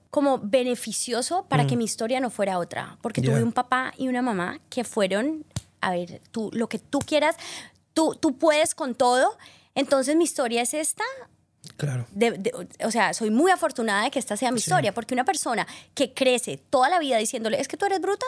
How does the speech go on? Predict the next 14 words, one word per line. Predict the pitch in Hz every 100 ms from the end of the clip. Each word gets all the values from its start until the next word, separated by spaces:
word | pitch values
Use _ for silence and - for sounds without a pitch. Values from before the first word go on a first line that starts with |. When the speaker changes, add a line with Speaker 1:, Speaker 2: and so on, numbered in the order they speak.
| 508
Speaker 1:
probablemente | - 208 208 285 392 381 453 466 440 - _ _
se | -
la | 254 220
creyó. | 208 196 427 269 - - - _ _ _ _ _ -
En | 285
cambio, | 294 269
tuve | 311 330 330
un | 320
entorno | 311 - 311 294 311
que | 311
me | 277 262 226 180 -
respaldó | 233 233 - 220 202
tanto | 190 _ 247 269 285 - 415 466 - _ _ _ -
que | 302 254 226 -